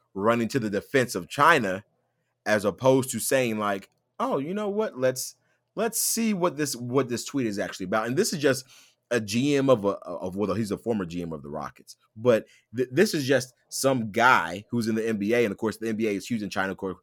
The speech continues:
so of course the N B A says, "Daryl Morey, you should apologize, and you should do this and do that." And it, it just shows that people are, are afraid of China because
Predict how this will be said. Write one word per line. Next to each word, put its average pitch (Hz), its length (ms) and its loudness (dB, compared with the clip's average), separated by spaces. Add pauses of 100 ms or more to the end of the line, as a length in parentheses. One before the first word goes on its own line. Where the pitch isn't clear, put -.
(140)
so 101 140 -4
of 87 100 -4
course 123 240 0 (180)
the 101 140 0
N 98 80 -2
B 92 140 -2
A 101 120 0
says, 90 340 -4 (300)
"Daryl 87 260 0
Morey, 92 340 4
you 90 120 0
should 95 180 -2
apologize, 73 720 0
and 73 80 -16
you 80 60 -10
should 90 180 -10
do 95 120 -4
this 92 200 -6
and 85 80 -10
do 90 80 -4
that." 110 280 2 (520)
And 110 120 -2
it, 117 160 0
it 123 180 -2
just 143 200 -2
shows 117 640 2 (300)
that 95 240 -6
people 117 360 -6
are, 85 300 -6 (320)
are 92 160 -4
afraid 107 360 -2
of 95 100 -4
China 104 320 -2
because 92 720 0